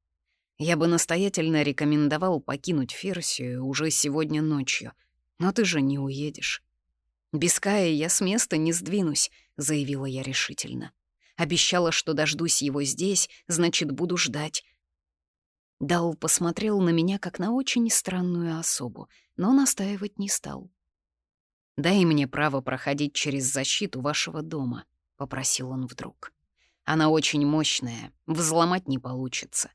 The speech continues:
А если с тобой тут что-то случится, я должен иметь возможность помочь. Сначала я сомневалась, даже начала подозревать Адалиса в предательстве, но потом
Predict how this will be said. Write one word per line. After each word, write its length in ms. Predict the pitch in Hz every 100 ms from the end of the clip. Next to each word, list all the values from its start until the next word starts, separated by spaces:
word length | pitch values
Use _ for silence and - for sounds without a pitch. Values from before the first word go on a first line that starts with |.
| _ _ _ _
А 100 | 151
если 360 | 156 160 160 143
с 100 | -
тобой 320 | 139 147 139
тут 200 | 131 131
что-то 380 | - - 127 131
случится, 760 | - 139 135 - 202 - - - _ -
я 160 | 180
должен 480 | 196 269 247 233 214
иметь 240 | 214 196
возможность 760 | 165 165 165 160 139 123 - -
помочь. 600 | 135 151 123 - - - _ _ _ _ _ _ _ _ _ _ _ _ -
Сначала 560 | - 160 151 165 147
я 200 | 143 139
сомневалась, 880 | 131 139 135 147 170 160 127 120 - - _
даже 260 | - 170 165
начала 420 | 165 151 160 170
подозревать 640 | 165 143 143 147 147 156
Адалиса 480 | 139 127 160 143 135
в 100 | 123
предательстве, 800 | - 131 143 170 - - - -
но 180 | 113 131
потом 460 | 131 156 - 226